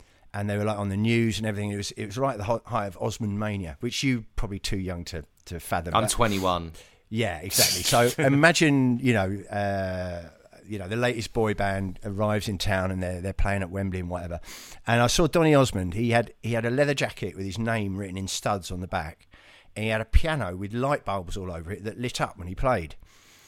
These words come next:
Speaker 1: And my eight-year-old self just went, "That's what I want. I want a piece of that."
Speaker 2: Right.
Speaker 1: And so, um,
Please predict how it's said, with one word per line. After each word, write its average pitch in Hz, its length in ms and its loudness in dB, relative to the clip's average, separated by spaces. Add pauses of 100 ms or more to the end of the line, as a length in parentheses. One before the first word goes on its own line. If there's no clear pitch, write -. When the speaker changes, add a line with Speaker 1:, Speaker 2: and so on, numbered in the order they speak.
(280)
Speaker 1:
And 127 120 2
my 151 240 8
eight-year-old 135 460 2
self 123 280 2
just - 220 -6
went, 101 200 -4 (300)
"That's - 320 0
what 101 120 -4
I 104 180 -2
want. 92 180 -4
I 101 120 2
want 117 140 0
a 107 40 -2
piece - 260 8
of 95 80 -6
that." 90 340 -4
Speaker 2:
Right. 92 380 -4 (140)
Speaker 1:
And 123 160 0
so, 151 500 10 (140)
um, 156 560 6